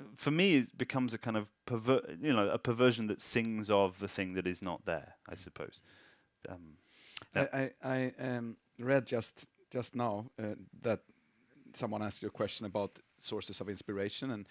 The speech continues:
Speaker 2: and you said that you're interested in people who,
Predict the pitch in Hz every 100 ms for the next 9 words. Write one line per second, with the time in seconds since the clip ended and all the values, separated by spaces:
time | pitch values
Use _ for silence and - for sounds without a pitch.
0 | - - - - 104 107 - 107 101 101
1 | 107 107 98 104 - 101 95 110 104 104
2 | 92 101 98